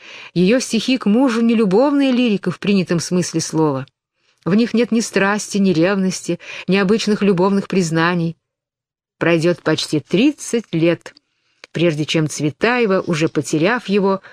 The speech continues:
прокричит, что «ты любим, любим, любим, любим». С Эфроном связано или прямо обращено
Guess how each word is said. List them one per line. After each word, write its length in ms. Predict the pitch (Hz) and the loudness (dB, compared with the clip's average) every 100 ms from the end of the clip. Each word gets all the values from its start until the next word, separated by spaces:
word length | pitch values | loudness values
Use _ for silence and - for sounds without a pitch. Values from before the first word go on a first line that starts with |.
| - | -8
прокричит, 760 | - 180 - 175 - 190 170 - _ _ - - | -2 -2 0 -2 0 0 0 -6 _ _ -20 -10
что 260 | - 202 | -2 0
«ты 160 | 196 226 | 2 2
любим, 640 | 220 214 226 254 180 135 139 | 2 2 2 2 2 -2 0
любим, 640 | 160 208 175 262 196 143 - - | 2 4 4 2 2 -2 -6 0
любим, 640 | 165 214 190 285 214 165 - _ _ - | 2 4 4 4 2 -2 -8 _ _ 0
любим». 600 | 170 190 170 175 139 127 _ _ _ _ _ _ _ _ _ _ _ _ _ _ | 2 4 2 0 -2 -8 _ _ _ _ _ _ _ _ _ _ _ _ _ _
С 160 | - | -6
Эфроном 640 | 160 - 220 269 165 131 131 _ | -4 0 2 2 0 -4 -10 _
связано 640 | - 180 185 254 196 165 151 | -6 0 0 0 0 -2 -2
или 440 | - 165 160 156 - | -2 0 0 -2 -2
прямо 340 | 196 220 190 | 0 2 0
обращено 800 | - 160 165 - - 170 220 | 0 -2 -2 -2 -2 0 0